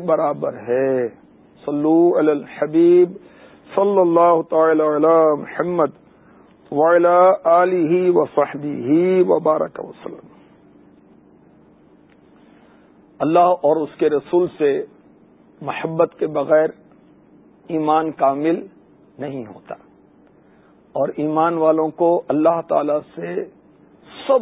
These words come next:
سے بڑھ کر محبت ہوتی ہے، اور اگر کسی کو اللہ سے اور اس کے رسول سے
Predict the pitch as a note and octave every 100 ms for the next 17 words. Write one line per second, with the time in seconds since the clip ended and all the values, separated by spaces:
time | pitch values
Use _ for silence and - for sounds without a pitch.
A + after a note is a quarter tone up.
0 | G3 - F3+ E3 D#3+ F#3 D#3 C3+ - D3+
1 | C#3 - C#3+ - - - _ _ - _
2 | _ _ _ _ _ _ _ - D3+ E3+
3 | - E3+ G#3 G#3+ F3+ - G3 F#3 F#3+ D#3+
4 | E3+ F#3 F3+ F#3 E3 D3+ - E3 D#3 -
5 | F3 D3 - D4+